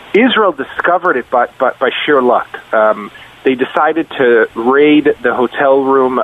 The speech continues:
of a Syrian, uh, scientist who was traveling to Vienna to attend meetings at the International Atomic Energy Agency in, that, in, in Austria. They raided his hotel room. They downloaded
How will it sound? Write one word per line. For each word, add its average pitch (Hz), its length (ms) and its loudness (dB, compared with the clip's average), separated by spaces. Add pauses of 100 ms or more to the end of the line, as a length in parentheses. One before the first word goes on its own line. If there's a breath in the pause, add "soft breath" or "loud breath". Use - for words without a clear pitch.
of 113 320 0 (120)
a 113 160 0 (140)
Syrian, 127 560 0 (440 loud breath)
uh, 101 360 2 (120)
scientist 139 500 -4
who 127 80 -2
was 110 80 0
traveling 123 400 -2
to 123 120 0
Vienna 117 560 0 (200)
to 117 80 2
attend 117 340 -2
meetings 123 380 2
at 110 140 0
the 110 120 0
International 113 540 -2
Atomic 104 300 -4
Energy 131 420 0
Agency 123 420 -2
in, 117 100 2
that, 113 200 -2
in, 120 180 -4
in 123 100 -2
Austria. 113 540 0 (340 loud breath)
They 120 100 2
raided 151 380 2
his 143 140 0
hotel 131 340 0
room. 120 280 0
They 107 120 -4
downloaded 139 720 0